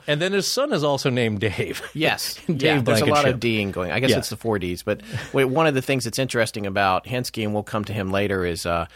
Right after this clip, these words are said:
Speaker 2: he lived there on the island for some time. He was a caretaker. And he sort of had a little bit of a breakdown that he said had to do with evil spirits coming out of the pit and that sort of thing. Anyway, we'll come to that later. That's a, it's,
Speaker 1: <laughs> Yeah.
Speaker 2: that's an interesting story. But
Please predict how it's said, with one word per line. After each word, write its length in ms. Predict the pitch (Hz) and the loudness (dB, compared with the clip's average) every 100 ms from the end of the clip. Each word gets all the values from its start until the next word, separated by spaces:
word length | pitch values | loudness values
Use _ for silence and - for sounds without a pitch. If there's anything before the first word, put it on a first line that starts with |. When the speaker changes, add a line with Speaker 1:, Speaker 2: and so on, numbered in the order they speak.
| - - - | -20 -18 -4
Speaker 2:
he 180 | 170 | -2
lived 400 | 165 175 202 139 98 | 2 2 2 0 -2
there 300 | 82 71 - - | 0 -2 -6 -4
on 200 | 120 120 | -2 0
the 100 | 113 | 2
island 320 | 117 107 98 | 2 0 -2
for 160 | 110 104 | -6 -6
some 200 | - 117 | -4 -2
time. 220 | 117 110 | 0 0
He 60 | 101 | 0
was 160 | 95 | -4
a 20 | - | -4
caretaker. 640 | 135 127 107 85 80 82 - - - - _ - | 0 0 -2 -4 -4 -6 -12 -20 -20 -20 _ -4
And 480 | 120 113 107 104 101 | 0 2 0 -2 -6
he 360 | - 180 208 - | -8 -8 -8 -8
sort 220 | - 220 | -4 -2
of 60 | 170 | 2
had 100 | 110 | 2
a 200 | 104 - _ _ _ - | 0 -4 _ _ _ -2
little 120 | 202 | 0
bit 120 | 143 | 2
of 100 | 107 | 0
a 40 | 90 | -2
breakdown 720 | 92 107 175 - 92 80 85 | -4 0 0 0 -2 -2 -2
that 160 | 85 - | -4 -4
he 140 | 117 | -6
said 280 | - 104 92 | 0 0 2
had 200 | 107 117 | 0 -2
to 60 | |
do 260 | 85 104 110 | -2 0 2
with 240 | 90 85 - - - | 0 -2 -10 -20 -10
evil 340 | 104 92 82 | -6 -2 -2
spirits 500 | - 107 104 98 - | -4 0 2 2 -2
coming 260 | - 92 85 | -4 -2 -2
out 120 | 82 | -2
of 40 | |
the 60 | 78 | -4
pit 280 | - 131 - | 0 0 2
and 100 | 98 | 0
that 140 | 98 | 0
sort 140 | 113 98 | 0 -2
of 60 | |
thing. 100 | 98 | -2
Anyway, 260 | 120 95 82 | -2 -2 0
we'll 160 | 131 | 0
come 180 | 139 139 | 0 -2
to 80 | 117 | 0
that 180 | 98 87 | 2 2
later. 160 | 90 101 | 2 0
That's 160 | 104 | 0
a, 180 | 113 - | -6 -6
it's, 160 | 113 120 | -6 -4
Speaker 1:
<laughs> 20 | |
Yeah. 180 | 92 117 | -2 0
Speaker 2:
that's 200 | 123 120 | 0 -2
an 120 | 101 | -4
interesting 460 | 110 101 95 87 - | -6 -4 -6 -6 -8
story. 260 | 95 90 | -6 -4
But 160 | 90 | -6